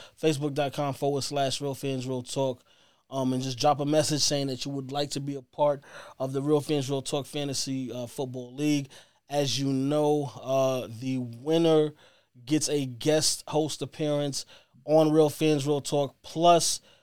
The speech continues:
as of last year, you get that trophy that's, uh, it's actually sitting out there right now in my, in my living room right now, 'cause I won that thing last year. And, and by the way, Eric,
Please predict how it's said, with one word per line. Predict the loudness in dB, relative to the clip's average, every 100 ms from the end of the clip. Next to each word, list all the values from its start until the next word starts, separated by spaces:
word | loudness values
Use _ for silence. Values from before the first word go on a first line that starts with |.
| _ _
as | -2 0
of | -2 0
last | 2 2 2
year, | 2 0
you | 0
get | -6 0
that | 0 0
trophy | 0 2 0 -2 -2 -4 -16 _ _
that's, | -2 0 4
uh, | 4 4
it's | 2
actually | 0 0 0
sitting | 0 0 0
out | -2
there | 0 0
right | 0 -2
now | -2 -2 -4 -6
in | -6 -6 -4 0
my, | 0
in | 2
my | 4
living | 6 6
room | 4 2
right | 0 0
now, | -4
'cause | -2
I | 0
won | 2 2
that | 0 0
thing | -2
last | 0 -2 -4
year. | -2 -2 -4 -10 -14 -2
And, | -2 0
and | 4
by | 6 8
the |
way, | 8 8
Eric, | 8 8